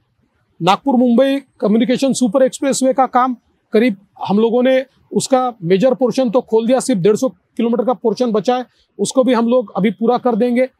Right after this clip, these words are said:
ऐसे कई infrastructure के projects हैं कि जिन projects को हमने उस समय कहा था और हमने उसको पूरा किया। अभी पूना ring road का काम हम शुरू कर रहे हैं, विरार अलीबाग कॉरिडोर का काम शुरू कर रहे हैं, मुंबई में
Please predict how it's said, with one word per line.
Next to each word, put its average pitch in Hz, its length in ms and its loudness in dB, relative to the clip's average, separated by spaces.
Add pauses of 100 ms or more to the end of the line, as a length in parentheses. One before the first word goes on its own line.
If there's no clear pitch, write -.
(480)
ऐसे 269 280 0
कई 339 260 2
infrastructure 294 640 0
के 269 100 -2
projects 208 460 -2
हैं 139 180 -6
कि 247 100 0
जिन 262 200 2
projects 196 420 -2
को 269 140 -2
हमने 208 380 -2
उस 233 200 -4
समय 233 200 -2
कहा 190 300 0
था 151 220 0
और 208 200 -2
हमने 214 220 -2
उसको 233 220 -4
पूरा 202 320 0
किया। 160 240 -6 (520)
अभी 208 120 2
पूना 240 300 0
ring 240 180 0
road 240 180 0
का 247 100 0
काम 240 240 0
हम 233 100 -2
शुरू 233 220 -4
कर 226 160 0
रहे 233 140 0
हैं, 226 80 -10 (520)
विरार 220 280 2
अलीबाग 233 320 0
कॉरिडोर 220 420 0
का 226 160 -2
काम 226 80 -2
शुरू 226 200 -2
कर 220 160 -2
रहे 226 120 2
हैं, 233 100 -6 (400)
मुंबई 214 400 2
में 262 340 2